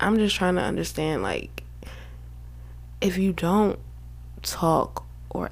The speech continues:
ask, how do you know? Like, how does someone know what you want?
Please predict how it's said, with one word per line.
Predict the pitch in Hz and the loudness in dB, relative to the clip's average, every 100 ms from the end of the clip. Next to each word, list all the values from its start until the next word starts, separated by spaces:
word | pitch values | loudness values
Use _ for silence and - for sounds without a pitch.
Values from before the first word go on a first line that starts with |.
| - | -4
ask, | - - - - - | -4 -4 -6 -10 -8
how | - - 240 285 330 | -4 0 4 6 8
do | 302 | 8
you | 294 294 | 8 6
know? | 269 254 277 | 6 6 8
Like, | 185 175 180 | 6 6 2
how | 196 226 | 2 4
does | 233 220 | 4 6
someone | 214 208 190 170 | 4 6 4 4
know | 170 180 | 4 6
what | 175 165 - | 6 4 2
you | 170 | 0
want? | 170 160 156 | 0 0 0